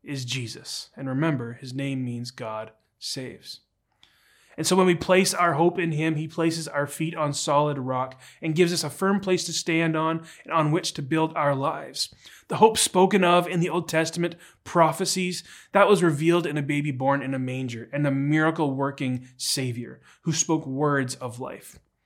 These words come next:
This hope, this person of Jesus, was betrayed, wrongfully accused, convicted, tortured, and hung on a cross. And then he was buried in a tomb. And it seemed that hope was buried and killed with him.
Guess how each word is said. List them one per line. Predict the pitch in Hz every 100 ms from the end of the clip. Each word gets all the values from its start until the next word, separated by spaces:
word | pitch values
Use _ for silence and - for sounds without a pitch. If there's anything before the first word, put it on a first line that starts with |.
| _ - - -
This | 175 -
hope, | - 202 - - - _
this | 143 -
person | 170 156 151
of | 135
Jesus, | 143 160 131 - - -
was | 151 131
betrayed, | 147 - 147 196 113 - -
wrongfully | 147 165 160 185
accused, | 165 165 147 123 107 - - -
convicted, | 165 160 170 190 160 - -
tortured, | 175 170 294 269 - -
and | 139
hung | - 143 143
on | 135
a | 135
cross. | - 123 120 -
And | 139
then | 165
he | 185
was | 170
buried | 131 147 151 151
in | 143
a | 147
tomb. | - 123 117 117 - - - -
And | 156
it | 143
seemed | - 190 190 196 151
that | 139 131
hope | - 175 190 - - _ -
was | 139 135
buried | 123 123 131 127 127 - _ -
and | 131
killed | 127 117 107 107 - _ _
with | 120 117
him. | - -